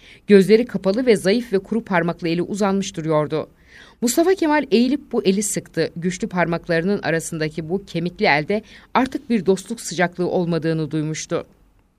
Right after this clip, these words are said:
Vahidettin'in yanından çıkarken Mustafa Kemal'in gözlerini büyük bir üzüntü buğulamıştı. Yüzünün iradeli çizgileri kararsız bir hal almış, kaşları düşmüştü. Onunla birlikte dışarıda çıkan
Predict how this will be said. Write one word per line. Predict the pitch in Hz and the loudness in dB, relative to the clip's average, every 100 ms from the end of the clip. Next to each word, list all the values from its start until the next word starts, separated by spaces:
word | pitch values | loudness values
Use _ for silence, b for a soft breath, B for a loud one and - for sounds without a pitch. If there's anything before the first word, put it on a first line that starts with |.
| _ _ _ _ _ B B B B | _ _ _ _ _ B B B B
Vahidettin'in | 247 302 285 311 320 427 | 4 6 4 0 2 4
yanından | 320 233 233 262 | 4 4 2 0
çıkarken | 262 - 220 208 165 | -2 -2 -2 0 -2
Mustafa | 180 180 208 262 | -2 -4 -4 -4
Kemal'in | 262 160 160 151 | -4 -2 -2 0
gözlerini | 156 139 165 190 208 | -2 0 -2 -2 -2
büyük | 180 240 - | -2 -2 -4
bir | 202 | -8
üzüntü | 160 151 170 156 | -6 -6 -8 -8
buğulamıştı. | 151 151 156 147 - 165 - B B B - | -8 -4 -4 -4 -4 -4 -6 B B B 0
Yüzünün | 190 190 226 247 | 2 6 4 2
iradeli | 170 175 175 180 208 | 2 4 4 2 -4
çizgileri | - 147 160 175 262 | -6 -8 -2 -2 -2
kararsız | - 185 202 208 233 180 | 0 2 2 -2 -4 -2
bir | 180 | -2
hal | 202 196 | -2 -2
almış, | 143 151 208 294 - B B | 0 -2 -4 -6 -12 B B
kaşları | - 233 226 196 | -4 0 2 2
düşmüştü. | 156 - 160 151 - 147 - b b - | 0 -6 -10 -10 -6 -6 -6 b b -2
Onunla | 185 190 180 165 | 2 4 4 2
birlikte | 165 165 - 175 | 0 -2 -4 -4
dışarıda | 165 185 175 180 | -2 -2 -2 -2
çıkan | 185 - 165 160 | -6 -6 -4 -4